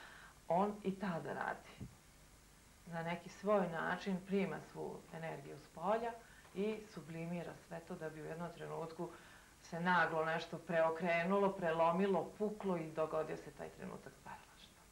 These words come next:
E sad, kada će on doći? Možda to ni moj suprug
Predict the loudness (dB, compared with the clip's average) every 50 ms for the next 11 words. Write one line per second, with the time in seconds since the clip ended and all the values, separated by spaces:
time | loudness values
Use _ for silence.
0 | -20 -20 -20 -20 -12 -6 -4 -2 0 2 2 2 2 4 4 4 6 4 2 0
1 | 0 0 2 2 2 0 0 0 0 -2 -2 -4 -6 -10 -10 -10 -10 -12 -16 -20
2 | -20 -20 -20 -20 -20 -20 -14 -10 -4 0 2 2 4 4 2 0 2 4 4 4
3 | 4 4 4 4 2 2 2 2 2 2 0 0 -2 -6 -10 -8 -6 -6 -6